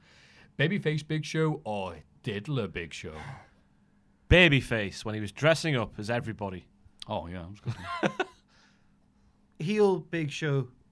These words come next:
Speaker 3: especially Jericho Big Show.
Speaker 1: Yeah,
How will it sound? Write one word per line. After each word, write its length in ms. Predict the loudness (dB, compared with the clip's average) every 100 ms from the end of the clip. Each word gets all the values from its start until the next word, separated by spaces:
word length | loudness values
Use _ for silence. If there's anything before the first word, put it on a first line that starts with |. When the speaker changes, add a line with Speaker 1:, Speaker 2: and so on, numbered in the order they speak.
| -14
Speaker 3:
especially 440 | -10 -6 -4 -4
Jericho 420 | -4 -4 -4 -6 -8
Big 180 | -10
Show. 220 | -12 -14 -14 -20 _ _ -20 _ _ _ -18
Speaker 1:
Yeah, 140 | -18